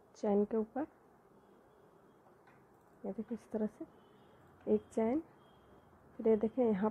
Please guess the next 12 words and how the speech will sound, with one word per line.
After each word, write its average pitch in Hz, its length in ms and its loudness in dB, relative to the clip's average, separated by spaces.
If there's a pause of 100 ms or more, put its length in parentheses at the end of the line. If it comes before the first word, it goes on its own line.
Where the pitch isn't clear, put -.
पर 214 80 -2
हमने 220 300 2 (3000)
दूसरा 226 460 2 (240)
ये 226 120 0
छोड़ 220 300 4
के, 269 220 0 (840)
चेन 233 260 6
छोड़ 226 280 0
के - 160 -4
हमने 226 280 2 (120)
दूसरे 220 340 0
में 269 160 2